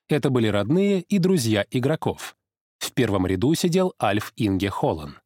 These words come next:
Любопытные и несколько агентов, а также рекрутеров. Среди них оказался Джон Вик, пятидесятилетний мужчина с короткой бородкой,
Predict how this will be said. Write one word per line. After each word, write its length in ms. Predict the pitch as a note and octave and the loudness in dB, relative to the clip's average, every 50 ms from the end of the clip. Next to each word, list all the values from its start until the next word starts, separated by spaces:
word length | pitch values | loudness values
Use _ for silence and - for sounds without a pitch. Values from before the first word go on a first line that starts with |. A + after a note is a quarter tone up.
| _ _ _ _ _ _ _ - | _ _ _ _ _ _ _ 0
Любопытные 840 | A2 A2 A2 G2 G2 F#2 - D3+ G3 G3 - G3 G3 G3 G3 F3 - _ | 0 2 2 2 0 0 0 0 0 0 0 0 0 0 0 -2 -4 _
и 100 | - G#3+ | 0 2
несколько 500 | G#3 F#3+ F#3 F#3 - - F3+ D#3 - D#3+ | 2 2 2 0 0 -2 -4 -2 -2 0
агентов, 600 | D#3+ D#3+ D3+ F3 F3 A#2+ F2+ - E2 - - - - _ _ | 0 0 0 0 0 0 -2 -4 -6 -8 -10 -16 -20 _ _
а 140 | - A2 G#2 | -2 -2 0
также 340 | - C3+ C#3+ B2 G2 A2 A2 | 0 0 0 0 2 0 0
рекрутеров. 640 | G#2+ G#2+ - A#2 A2 - - F2+ - - - - - _ _ _ _ _ _ _ _ _ _ _ _ _ - | 0 0 0 0 0 0 -2 -4 -6 -8 -10 -16 -20 _ _ _ _ _ _ _ _ _ _ _ _ _ -8
Среди 320 | - - C3 B2 A2 A2 | -2 0 2 2 4 4
них 220 | A#2 D#3 A3 - - | 2 2 2 0 0
оказался 580 | - F3 E3+ - F#3+ E3 F3 F#3+ F#3 - - G3 | -2 -2 0 0 0 2 2 0 0 0 0 -2
Джон 360 | F3 C3+ G#2+ A#2 A2 G2 G2 | 0 0 0 0 0 0 0
Вик, 400 | G2 C3 B2 - - - - - _ _ _ _ _ _ _ - | -2 -2 -4 -4 -6 -12 -20 -20 _ _ _ _ _ _ _ -4
пятидесятилетний 760 | D3+ B2+ D#3 C#3+ A#2+ G#2+ - A#2+ - B2 B2 A2+ G2+ - G2 | -2 0 0 0 0 -2 -2 0 0 0 0 0 0 0 0
мужчина 460 | F#2 F#2 F2+ - - - C#3+ B2 G#2 | 0 0 -2 -2 0 0 0 0 0
с 80 | - - | -2 -2
короткой 380 | - G#2+ G#2 G2 - - G2 | -2 -2 -2 -2 -2 -4 -4
бородкой, 580 | F2 F2+ F2+ F#2 C3 F3 - - F#3+ F#3+ F3+ | -2 -2 -2 0 -2 -2 -2 -2 -2 -2 -2